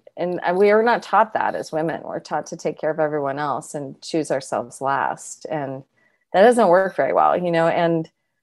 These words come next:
I also think that when we don't know ourselves, then we, that's when we're looking for somebody else to fulfill that sense of who we are, like just what you said. And that's all very common. And, you know, you just, you, you, I think when we look at our patterns, that's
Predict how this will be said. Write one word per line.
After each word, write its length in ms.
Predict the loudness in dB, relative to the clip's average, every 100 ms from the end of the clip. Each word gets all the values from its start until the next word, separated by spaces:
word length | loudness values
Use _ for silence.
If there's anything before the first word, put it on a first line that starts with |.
| _ 2
I 120 | 8
also 320 | 8 8 4
think 320 | 4 0 0 0
that 140 | 0
when 100 | 2
we 120 | 0 2
don't 320 | 2 2 0
know 180 | 0 2
ourselves, 640 | 0 0 2 2 2 -2
then 140 | -2 0
we, 400 | 0 -2 -4 _
that's 280 | 2 2 0
when 100 | -4
we're 160 | -2 0
looking 400 | 0 0 -6 -6
for 180 | -6 -6
somebody 420 | -6 -4 -2 -2
else 300 | 0 -2 -6
to 120 | -10 -8
fulfill 520 | -6 -8 -2 0 0
that 260 | -2 -6 -8
sense 360 | -8 -8 -10
of 120 | -12 -8
who 100 | -6
we 160 | -6 -6
are, 380 | -6 -6 -8 -6
like 220 | -6 -4
just 220 | -8 -6
what 180 | -10 -8
you 60 | -10
said. 380 | -4 -2 -2 -4
And 240 | -8 -12 _ _ _ 2
that's 200 | 2 4
all 180 | 0 2
very 220 | 2 2
common. 640 | 0 -6 -4 -2 -4 -8 -14 -10
And, 480 | -6 -4 -4 -6 -10 _ _ _ _ _ _ _
you 120 | 2
know, 100 | 4 4
you 80 | 4
just, 260 | 0 -4 -4
you, 200 | -4 -4
you, 380 | -4 -4 -6 0
I 60 | 2
think 240 | 2 2
when 120 | 2 4
we 100 | 4
look 180 | 4
at 80 | 4
our 140 | 4 2
patterns, 800 | -2 2 4 2 0 -6 -12 0
that's 440 | 2 2 -4 -16